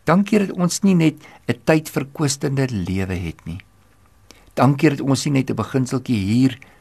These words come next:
en daar hoef uit te leef nie. Maar van die boek van Genesis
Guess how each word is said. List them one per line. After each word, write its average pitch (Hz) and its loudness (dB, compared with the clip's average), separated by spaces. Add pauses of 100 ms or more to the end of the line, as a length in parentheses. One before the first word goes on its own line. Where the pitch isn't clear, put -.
(100)
en 104 0
daar 107 2 (220)
hoef 101 -6
uit 107 -2
te 110 -8
leef 95 -8
nie. 90 -6 (1500)
Maar 90 -12
van 123 0
die 131 4
boek 127 0
van 120 0
Genesis 113 0